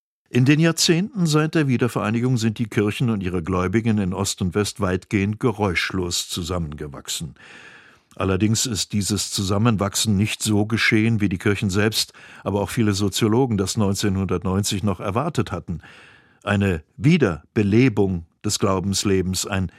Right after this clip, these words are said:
Wiedererstarken der lange Zeit unterdrückten Religion oder gar eine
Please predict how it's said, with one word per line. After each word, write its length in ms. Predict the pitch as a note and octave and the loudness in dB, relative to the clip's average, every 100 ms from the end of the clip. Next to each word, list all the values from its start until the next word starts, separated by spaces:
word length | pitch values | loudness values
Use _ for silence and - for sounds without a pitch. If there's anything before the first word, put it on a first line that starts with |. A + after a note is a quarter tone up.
| _ | _
Wiedererstarken 960 | A#2+ A#2+ G#2+ G2+ - A#2 B2+ - G#2 | 2 2 2 0 0 0 0 0 0
der 140 | F2 F2+ | 0 0
lange 240 | F#2 G#2+ | 0 0
Zeit 260 | F#2+ G#2 F#2 | 0 -2 -2
unterdrückten 520 | A2 F#2+ G#2 B2 G#2 | -4 -2 -2 -2 -2
Religion 500 | F#2+ F#2+ F2+ G#2 C3 | 0 0 0 0 2
oder 220 | G#2 G2+ | 2 0
gar 180 | F#2+ G#2+ | 2 0
eine 280 | G2+ G#2 | 2 0